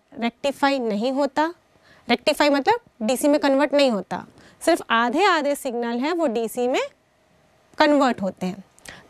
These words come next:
तो ये सिग्नल जो निर्गत में प्राप्त हो रहा है, वो कैसा सिग्नल होता है? वो असंतत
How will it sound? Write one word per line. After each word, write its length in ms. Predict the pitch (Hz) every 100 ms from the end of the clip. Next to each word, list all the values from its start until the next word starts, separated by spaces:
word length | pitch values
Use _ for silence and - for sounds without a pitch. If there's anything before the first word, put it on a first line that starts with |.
| -
तो 60 |
ये 220 | 330 339
सिग्नल 520 | 370 - 254 285 233 - _ _
जो 120 | 220 302
निर्गत 480 | 269 247 240 320
में 120 | 339 349
प्राप्त 400 | - 254 269 294
हो 60 |
रहा 140 | 233 190
है, 80 | 226 _
वो 100 | 262
कैसा 300 | 320 302 285
सिग्नल 340 | 349 311 285 262
होता 240 | 214 -
है? 100 | 175 - _ _ _ - - -
वो 340 | 240 349 480 _ _ _
असंतत 680 | 269 294 - 262 254 339 415